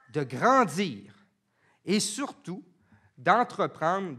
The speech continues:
d'importants projets hydroélectriques essentiels à son entrée dans les années soixante. Dès mille neuf cent quarante-six, le gouvernement Duplessis montre son intérêt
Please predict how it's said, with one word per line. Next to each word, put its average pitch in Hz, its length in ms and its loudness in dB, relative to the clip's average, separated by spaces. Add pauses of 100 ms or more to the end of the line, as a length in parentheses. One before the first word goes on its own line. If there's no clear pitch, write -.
d'importants 262 800 2
projets 196 540 0
hydroélectriques 156 800 -8 (480)
essentiels 247 1040 -4 (400)
à 175 100 -2
son 180 240 -4
entrée 165 360 -4
dans 151 100 -4
les 131 160 -8
années 123 160 -10
soixante. - 340 -20 (1300)
Dès 156 160 0
mille 196 140 2
neuf 202 180 0
cent 214 140 -2
quarante-six, 151 800 -6 (400)
le 208 160 6
gouvernement 190 540 2
Duplessis 143 580 -8
montre 220 460 0
son 139 340 -6
intérêt 180 640 -4